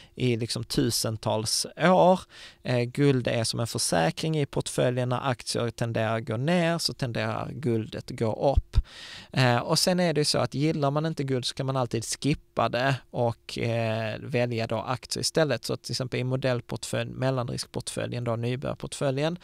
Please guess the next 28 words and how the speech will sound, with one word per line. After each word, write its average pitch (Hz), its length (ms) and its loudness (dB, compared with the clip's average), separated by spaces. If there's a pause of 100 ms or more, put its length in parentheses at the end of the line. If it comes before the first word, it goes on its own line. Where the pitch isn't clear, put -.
(260)
så - 120 -6
istället 139 420 0
för - 80 0
att 143 60 0
ta 139 140 0
femtio 123 440 -4
procent - 400 -6
aktier, 156 500 -2
fyrtio - 380 -4
procent 120 420 -8
räntor, 123 340 -6
tio 117 260 -8
procent - 360 -10
guld, 160 460 -2 (280)
kan 156 160 0
man 143 140 -2
istället 127 460 -2
ta 110 160 -4
sextio - 500 -2
procent 123 480 -4
aktier 110 600 -6 (100)
och - 300 -14
fyrtio - 460 -2
procent - 540 -8
räntor 120 500 -12
istället. - 480 -8 (540)
Så, 151 100 -6
eh, 135 200 2